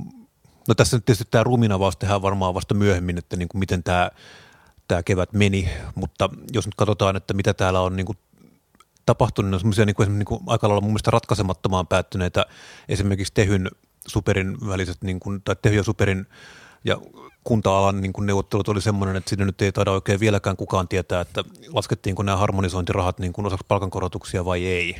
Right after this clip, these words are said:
Et siitä nyt on tavallaan aika hankala sanoa juuta tai jaata. Sitten taas kunta-alallahan nyt, niinku, siellähän nyt meni aika hyvin tää, kuitenkin tää, että siellä saatiin nämä yli kymmenen prosentin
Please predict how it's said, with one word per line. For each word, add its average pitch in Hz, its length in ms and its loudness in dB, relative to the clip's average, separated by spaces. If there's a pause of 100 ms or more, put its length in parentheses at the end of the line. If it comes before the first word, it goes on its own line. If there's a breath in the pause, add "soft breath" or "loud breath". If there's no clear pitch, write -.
Et 113 160 -10
siitä 92 180 -4
nyt 90 160 -6
on 98 200 -8 (360)
tavallaan 90 380 -2
aika 95 160 -4
hankala 95 360 -2
sanoa 90 340 -4 (520)
juuta 95 220 -2
tai 92 200 -2
jaata. 87 380 0 (800 loud breath)
Sitten - 240 -6
taas 98 160 0
kunta-alallahan 98 640 0
nyt, 101 120 -6
niinku, 104 260 -2 (160)
siellähän 104 340 0
nyt 101 120 -4
meni 113 200 0
aika 101 160 -2
hyvin 104 300 4
tää, 92 280 0 (440)
kuitenkin 92 460 -2
tää, 90 160 0
että - 100 -8
siellä 95 160 -2
saatiin 92 380 -2
nämä 90 200 -2 (680)
yli 101 160 -4
kymmenen 90 320 -4
prosentin 92 400 2